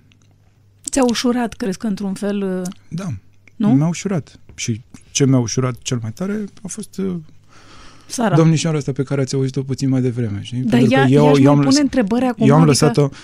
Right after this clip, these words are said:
Speaker 2: eu am lăsat-o, știi, asta e, e, e un film, adică e un film, e, ar putea fi un film groaznic, știi?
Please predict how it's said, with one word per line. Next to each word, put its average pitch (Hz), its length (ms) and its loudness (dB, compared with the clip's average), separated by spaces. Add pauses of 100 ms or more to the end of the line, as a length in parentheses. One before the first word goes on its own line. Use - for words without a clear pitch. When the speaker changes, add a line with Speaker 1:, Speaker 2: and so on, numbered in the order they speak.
(120)
Speaker 2:
eu 151 120 2
am 156 60 6
lăsat-o, 147 540 2
știi, 156 280 0
asta 139 220 -2
e, 143 340 0
e, 147 220 -4
e 143 40 -2
un 143 180 2
film, 120 760 0 (1120)
adică 123 200 -6
e 123 60 0
un 117 140 -2
film, 107 500 -4
e, 117 100 -6 (1500)
ar 117 120 -10
putea 143 280 0
fi - 140 -2
un 120 140 0
film 113 540 -4 (1000)
groaznic, 117 500 -2 (220)
știi? 120 360 -8